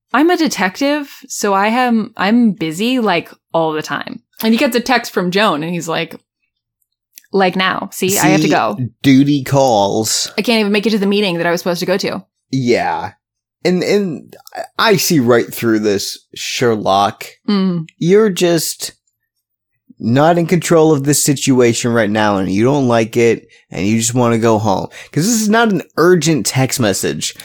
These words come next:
Speaker 1: Yeah.
Speaker 2: This is Joan saying, "Hey, I got the skater footage."
Speaker 1: Mm-hmm. Like, she's definitely, like, texting him that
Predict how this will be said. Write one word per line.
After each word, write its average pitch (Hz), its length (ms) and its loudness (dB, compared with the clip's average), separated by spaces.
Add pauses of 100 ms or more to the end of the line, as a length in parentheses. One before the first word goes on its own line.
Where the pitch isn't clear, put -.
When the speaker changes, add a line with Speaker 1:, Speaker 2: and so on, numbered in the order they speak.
(160)
Speaker 1:
Yeah. 202 180 2
Speaker 2:
This - 100 0
is 156 180 0
Joan 147 420 4
saying, 131 600 0
"Hey, 131 400 2
I 110 80 4
got 107 300 0
the 110 80 -2
skater 98 440 -2
footage." 82 580 -4
Speaker 1:
Mm-hmm. 262 480 4 (240)
Like, 254 160 2
she's 320 200 0
definitely, 262 600 -2
like, 180 240 -2
texting 220 440 -2
him 185 240 0
that 160 360 -4